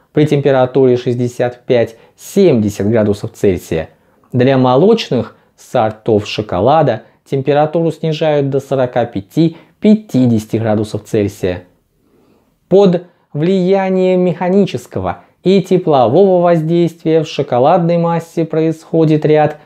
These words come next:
физико-химических и структурно-механических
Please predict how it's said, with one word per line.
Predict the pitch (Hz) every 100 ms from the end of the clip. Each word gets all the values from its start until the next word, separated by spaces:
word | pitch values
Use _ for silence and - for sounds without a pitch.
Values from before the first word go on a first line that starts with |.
| _ _
физико-химических | 170 147 143 135 127 110 107 101 95 - 85 80 _ _ _
и | 170 208
структурно-механических | 214 - 165 160 - 180 170 170 165 170 180 165 - 104 - 90